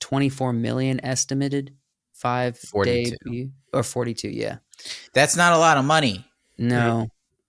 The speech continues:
Speaker 2: How
Speaker 1: For
Speaker 2: much,
Speaker 1: five
Speaker 2: how much
Speaker 1: days.
Speaker 2: was this? How much did this movie cost?
Speaker 1: That's not too shabby at all for the T M N T entry, which costs only seventy million dollars
Speaker 2: Seventy mil.
Speaker 1: to produce.
Speaker 2: Okay, that's not bad, but a movie like this,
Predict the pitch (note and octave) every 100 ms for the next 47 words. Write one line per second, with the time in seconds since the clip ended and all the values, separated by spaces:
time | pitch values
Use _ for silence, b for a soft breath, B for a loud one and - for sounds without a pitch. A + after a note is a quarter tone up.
0 | _ _ _ - A2 C3 D#3+ E3 - -
1 | - B2+ B2 C#3+ D#3+ E3 B2+ C3+ B2+ A2
2 | G#2+ - A#2 B2 C3+ - A#2+ A2 A#2 -
3 | A2 F#2 F#2 - B2+ G2 - - - -
4 | - D3+ F3 E3 - - C3 - A#2+ A#2+
5 | A#2+ A#2 - D#3 D#3+ D3+ - A#2+ A2+ -
6 | A#2+ A#2 A2+ - A#2 - A#2+ A#2 - A2+
7 | A2+ A2+ - - - - - - A#2 A2+
8 | - A#2 A2+ A2 - A#2+ A2+ A2+ A2 G#2+
9 | F#2+ A2+ A#2 F#2+ G#2+ A2+ - - - -
10 | - - - G3 B2+ C#3 D#3 - F3 A2
11 | G2 A#2+ C3 D3 E3+ E3+ - A#2 B2 A2+
12 | G2+ - _ _ _ _ _ - A2+ A2+
13 | C3 D3+ D3+ C3+ B2 G2+ G2+ B2 F#3+ -
14 | - -